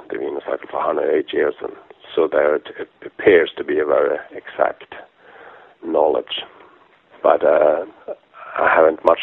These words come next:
confidence in those studies anymore now that I know that the G M T correlation is probably wrong. So the, at least I wanted to, to talk a little bit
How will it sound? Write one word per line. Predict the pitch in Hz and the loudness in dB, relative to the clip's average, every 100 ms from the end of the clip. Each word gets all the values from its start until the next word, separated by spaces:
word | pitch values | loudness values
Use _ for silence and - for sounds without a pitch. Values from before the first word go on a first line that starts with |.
| - | 2
confidence | 92 82 73 76 80 | 0 2 2 0 -2
in | 82 78 - | -4 -4 -4
those | 82 82 78 - | 0 0 -4 -14
studies | - 80 78 73 82 | -2 2 2 0 -2
anymore | 78 73 78 76 - - | 0 2 2 2 0 -4
now | 82 78 67 | 2 4 4
that | 73 | 4
I | 71 | 2
know | 73 76 71 | 2 0 0
that | 65 | -2
the | 71 | -4
G | 76 - | -6 -4
M | 76 | -6
T | 76 76 | -6 -12
correlation | - 82 76 78 - 71 | -4 -2 -2 -4 -6 -6
is | 78 - - - _ - - - - | -6 -10 -20 -20 _ -20 -20 -20 -8
probably | - 80 65 80 | -4 -2 -2 -2
wrong. | 76 67 - - - _ _ - | 0 2 0 -4 -20 _ _ 2
So | 92 | 4
the, | 90 82 85 - - 110 | 6 6 6 6 6 8
at | 110 101 | 6 6
least | 113 | 4
I | 104 | 6
wanted | 95 95 92 - | 6 2 0 -4
to, | 90 85 80 85 - - 277 - _ _ _ _ | 0 2 2 0 -8 -14 -14 -16 _ _ _ _
to | - | -10
talk | - 90 - | 2 2 4
a | |
little | 85 101 87 | 4 4 2
bit | 87 - | -2 -4